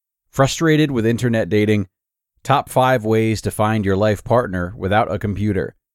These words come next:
by Melissa Josu of melissa the love coach dot com.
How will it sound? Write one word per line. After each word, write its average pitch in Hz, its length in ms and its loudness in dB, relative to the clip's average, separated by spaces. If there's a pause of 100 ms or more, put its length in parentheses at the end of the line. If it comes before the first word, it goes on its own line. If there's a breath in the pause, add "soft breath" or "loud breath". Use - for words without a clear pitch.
(360)
by 85 140 -2
Melissa 92 380 0
Josu 120 560 4 (180)
of 92 180 -2
melissa 101 400 2
the 101 140 2
love 101 240 2
coach 107 280 2
dot 90 220 2
com. 92 300 0